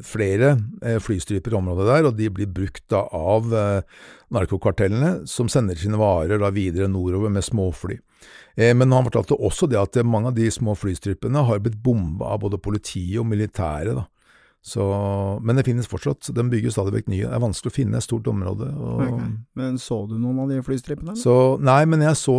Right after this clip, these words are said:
Speaker 1: en svær båt, vet du, det stusset jeg litt over. Vi kjører oppover, og så er vi nærme havet, og så står et svært skip ute i, og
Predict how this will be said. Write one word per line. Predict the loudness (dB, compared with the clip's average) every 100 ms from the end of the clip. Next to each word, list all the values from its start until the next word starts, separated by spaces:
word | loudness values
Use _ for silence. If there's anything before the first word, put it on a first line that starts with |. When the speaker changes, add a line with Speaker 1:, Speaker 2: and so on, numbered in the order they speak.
| 4
Speaker 1:
en | 2
svær | 0 -2 -2 -2
båt, | 0 2 2 0
vet | -4
du, | -2
det | -2 -2
stusset | 0 -4 -4 -6
jeg |
litt | -4 -4
over. | -2 -2
Vi |
kjører | -2 -2 -2 -2
oppover, | -4 -2 -2
og | -2
så | -2
er | 0
vi | 0
nærme | -2 -2 -2 0 0
havet, | -2 -2
og | -4
så | -4
står | -4 -4 -4
et | -8
svært | -10 -10 -8 -6 -8
skip | -6 -4 -4 -4
ute | -4 -2
i, | 0 0 -2 -6 -14 -20 -20
og | -12